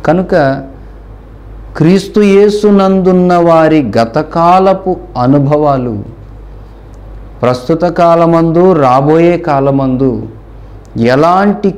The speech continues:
కఠినమైన సమస్యలనైనా ఎదుర్కోవడానికి కావలసిన ధైర్యాన్ని, విశ్వాసాన్ని, ఆత్మబలాన్ని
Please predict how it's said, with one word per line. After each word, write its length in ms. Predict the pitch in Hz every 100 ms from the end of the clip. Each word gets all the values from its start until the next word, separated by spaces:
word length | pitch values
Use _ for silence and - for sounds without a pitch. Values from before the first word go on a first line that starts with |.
| -
కఠినమైన 760 | 160 156 208 208 208 190 180
సమస్యలనైనా 960 | 170 - 139 156 160 165 156 151 139 139
ఎదుర్కోవడానికి 1300 | 131 117 120 143 147 151 131 120 120 120 127 156 110 - - - - - - - - - - -
కావలసిన 920 | 131 151 180 196 202 196 196 190 175
ధైర్యాన్ని, 920 | 113 110 107 117 131 131 135 147 147 - - - - - - -
విశ్వాసాన్ని, 1300 | 92 92 110 113 - 143 147 - 143 135 135 135 - - - 110
ఆత్మబలాన్ని 1120 | 117 - - 135 117 117 117 117 113 113